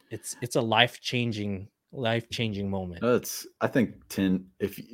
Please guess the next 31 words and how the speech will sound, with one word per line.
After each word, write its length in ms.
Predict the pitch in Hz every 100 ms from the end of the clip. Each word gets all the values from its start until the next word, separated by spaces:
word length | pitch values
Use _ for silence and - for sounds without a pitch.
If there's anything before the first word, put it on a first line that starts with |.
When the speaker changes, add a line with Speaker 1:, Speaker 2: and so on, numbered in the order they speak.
| -
Speaker 2:
to 120 | 107
get 240 | 82 117 -
to 80 |
double 300 | 87 87 80
digits, 340 | 76 78 - -
to 140 | -
get 200 | 87 92
to 80 | -
ten, 520 | - - 82 73 71 -
I 100 | 73
think 380 | - 90 82 -
for 380 | - 87 60 - _ _ - -
Speaker 1:
Mm-hmm. 280 | 101 95 87 - _ _ _ _ _ _
Speaker 2:
pre-, 600 | - - - 139 147 143 - -
I'm 160 | 104
gonna 140 | 107 104
say 220 | 95 87
pretty 500 | - - - 110 110
much 320 | 98 95 - - - _
everybody, 640 | 98 92 87 76 76 78 76
and 140 | 85
I'm 140 | 92 98
gonna 200 | 95 87
call 280 | - 85
it 100 | 85
the 120 | - -
upper 420 | 87 - 82 73 - _ - - _ _ _ _ - _ _ -
eighty-five 760 | 92 92 87 - 82 80 80 -
to 100 | 80
ninety 460 | 80 82 85 80
percent 680 | 73 73 - 87 80 76